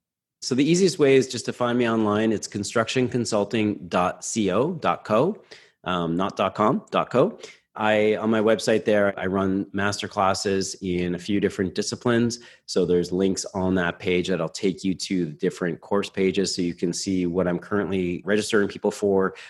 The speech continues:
or what's coming up kind of thing. You can also book a time to chat with me if you're not really sure where you wanna start,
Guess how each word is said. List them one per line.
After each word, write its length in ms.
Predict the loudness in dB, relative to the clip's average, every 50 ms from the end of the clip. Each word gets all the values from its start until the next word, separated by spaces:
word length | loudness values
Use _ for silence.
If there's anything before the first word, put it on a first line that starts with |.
| -20 _ _
or 360 | -2 0 2 2 2 0 -2
what's 260 | -2 -4 -4 -6 -6
coming 320 | -6 -6 -6 -4 -2 -2 -2
up 220 | -2 -4 -6 -8
kind 180 | -6 -6 -4 -4
of 80 | -4
thing. 360 | -4 -4 -2 -2 -2 -4 -6 -8 -14 -20 _ _
You 100 | -2 2
can 120 | 4 4 6
also 400 | 6 6 4 4 2 2 2 2
book 240 | 2 0 -2 -4 -4
a 40 | -6
time 340 | -8 -6 -4 -4 -4 -4 -6
to 100 | -6 -8
chat 280 | -4 -2 0 0 0
with 180 | -2 -6 -8 -4
me 120 | -2 -2
if 120 | 0 0 -2
you're 80 | -2
not 180 | -2 0 0 0
really 220 | 0 2 0 0
sure 320 | -2 -4 -2 -2 0 0 0
where 160 | 0 2 2 2
you 120 | 2 2
wanna 200 | 0 -2 -2 -4
start, 540 | -4 -6 -4 -2 -2 0 0 -2 -4 -6 -8